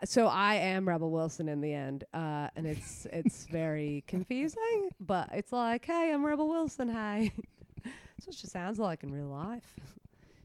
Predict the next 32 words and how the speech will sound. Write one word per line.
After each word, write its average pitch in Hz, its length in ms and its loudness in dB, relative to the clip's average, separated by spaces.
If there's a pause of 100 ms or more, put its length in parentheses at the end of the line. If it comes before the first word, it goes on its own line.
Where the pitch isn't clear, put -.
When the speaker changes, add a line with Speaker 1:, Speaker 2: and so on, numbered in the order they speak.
(100)
Speaker 1:
She 233 240 0
has 165 220 0
got 220 280 0
a 220 80 -6
twang. 156 720 -4 (600)
<laughs> 226 580 -10
Speaker 2:
Rebel 131 480 4
Wilson's 117 880 0 (200)
Speaker 1:
Day 143 260 -4
Off. - 80 -6
Speaker 2:
Day 104 200 0
Off. 107 280 -8
Speaker 1:
Yeah, 151 220 -6
yeah. 92 240 -8 (880)
Truly 330 360 4
Speaker 2:
Okay. 214 60 4
Speaker 1:
not 165 240 0
good. 160 320 -2
Uh, 175 460 2
there 214 160 6
will 240 200 8
be, 220 440 2
uh, 165 160 0
sequels 175 580 -2
and 160 180 -2
prequels 147 420 -4
to 160 120 -2
it, 139 180 -4
similar 151 380 -2
to 165 120 -8
The 147 80 -6
Hobbit. 139 380 -6